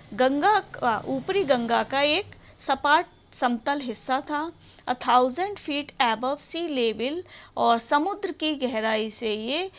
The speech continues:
हजारों फुट ऊपर था। But tropical, लेकिन भूमध्यीय था। ट्रॉपिकल मीन्स होता है भूमध्यीय।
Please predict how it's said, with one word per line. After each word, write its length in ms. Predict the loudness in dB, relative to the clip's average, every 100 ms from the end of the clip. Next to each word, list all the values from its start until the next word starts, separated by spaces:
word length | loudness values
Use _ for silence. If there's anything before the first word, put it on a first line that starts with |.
| -20 -10 -4
हजारों 480 | 2 4 4 2
फुट 340 | -2 -4 -6 -6 -16 _ -18 -8
ऊपर 320 | -6 -2 -2
था। 380 | -2 -2 -2 -2 -12 -20 -12 0
But 200 | 2 2 -4
tropical, 580 | -4 -4 -6 -4 -2 -2
लेकिन 440 | -2 -6 -4 -2
भूमध्यीय 640 | -2 0 -2 -2 0 0 0
था। 380 | -6 -6 -6 -8
ट्रॉपिकल 420 | -6 -6 -6 -4
मीन्स 260 | -4 -4 -6
होता 180 | -2 -2
है 80 | -2
भूमध्यीय। 720 | -4 -4 -6 -8 -8 -8